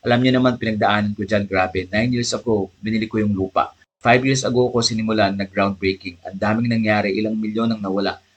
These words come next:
Grabing stress, sumala yung depression at anxiety at ako dyan. Hindi naman napapansin kasi di na napapakita yon sa T V.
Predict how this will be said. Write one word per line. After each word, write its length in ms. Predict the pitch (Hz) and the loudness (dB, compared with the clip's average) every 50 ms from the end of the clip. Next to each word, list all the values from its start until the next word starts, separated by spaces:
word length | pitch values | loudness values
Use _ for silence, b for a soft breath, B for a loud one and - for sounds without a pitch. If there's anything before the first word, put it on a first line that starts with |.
| _ _ _ | _ _ _
Grabing 320 | - 113 113 113 117 123 | 2 4 4 4 4 2
stress, 400 | 120 - - 120 120 117 117 - | -2 -4 0 2 2 2 2 0
sumala 320 | - 110 104 104 107 110 110 | -2 0 2 4 4 4 2
yung 80 | 110 | 2
depression 480 | 101 104 101 - 107 101 101 - - 104 98 95 | 0 -4 -4 -2 -2 -2 -2 -2 -4 -4 -4 -6
at 80 | 92 | -6
anxiety 480 | - 98 98 - 104 98 98 101 - - | -6 -6 -6 -2 -2 -2 -2 -2 -4 -6
at 160 | 95 - - | -8 -6 -8
ako 160 | 98 - - | -10 -8 -6
dyan. 320 | 107 104 113 104 92 85 - - _ _ _ _ _ _ - | -6 0 0 0 0 0 -4 -12 _ _ _ _ _ _ -6
Hindi 240 | 113 104 101 117 | -4 0 2 2
naman 240 | 113 117 113 117 113 | 2 4 4 2 2
napapansin 560 | 110 107 - 107 104 - - 107 104 - 110 104 98 | 2 2 2 2 2 2 0 -4 -4 -4 -4 -4 -6
kasi 240 | 104 101 - 104 98 | -6 -6 -4 -6 -4
di 160 | 98 101 98 | -4 -4 -4
na 80 | 101 101 - | -4 -4 -6
napapakita 640 | - 104 90 104 101 - 98 - - 110 107 107 117 | -8 -2 0 0 0 0 -4 -8 -6 -6 -4 -2 0
yon 240 | 113 113 95 87 87 | 0 0 0 0 -2
sa 160 | - - 104 | -2 -2 -4
T 240 | 90 - 104 101 98 | -4 -4 -6 -6 -2
V. 240 | 104 113 101 85 | 0 -2 -2 -2